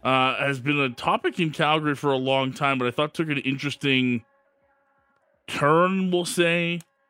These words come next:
uh, over the last twenty-four hours, and that's the news that came down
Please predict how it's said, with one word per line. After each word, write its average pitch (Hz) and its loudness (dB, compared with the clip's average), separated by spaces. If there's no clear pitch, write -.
uh, 127 2
over 147 2
the 143 -2
last 143 0
twenty-four 131 0
hours, 127 2
and 131 -2
that's 143 -6
the 156 -2
news 135 0
that 123 -2
came 131 -2
down 113 -2